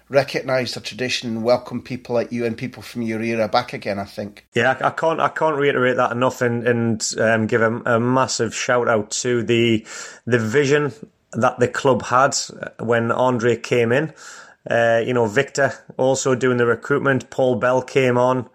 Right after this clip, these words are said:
Speaker 2: Angus Kinnear. When you've been at that club and you've, you've played, played for Leeds United and you've seen what the fans do on them European nights, nothing, nothing will ever erase that from my memory or my heart. So Leeds have got a massive part there, because we had,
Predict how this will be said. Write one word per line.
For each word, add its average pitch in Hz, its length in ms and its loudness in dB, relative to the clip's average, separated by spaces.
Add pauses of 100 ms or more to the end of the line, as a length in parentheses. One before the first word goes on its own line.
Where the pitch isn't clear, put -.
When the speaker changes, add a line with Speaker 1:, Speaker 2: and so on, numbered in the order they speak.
(200)
Speaker 2:
Angus 127 360 0
Kinnear. 127 500 0 (1500)
When 156 320 4
you've 190 160 2
been 170 180 4
at 156 120 4
that 139 200 2
club 139 220 4
and 123 80 4
you've, 117 180 2
you've 123 220 2
played, 139 240 2 (420)
played 139 220 4
for 135 80 0
Leeds 131 180 2
United 117 280 2
and 113 100 -2
you've 117 120 0
seen 131 220 0
what 120 120 2
the 123 60 2
fans 120 380 0
do 120 160 2
on 117 80 2
them 117 160 2
European 117 460 2
nights, 110 320 0
nothing, 139 640 0
nothing 147 280 0
will 135 140 2
ever 131 180 2
erase 123 220 2
that 117 160 -4
from 123 140 -2
my 117 180 2
memory 120 300 0
or 113 40 2
my 113 200 2
heart. 104 280 0
So 117 200 0
Leeds 127 240 2
have 120 80 0
got 120 80 4
a 113 40 0
massive 117 440 -2
part 110 240 2
there, 104 140 2
because 110 360 0 (340)
we 120 120 0
had, 117 240 0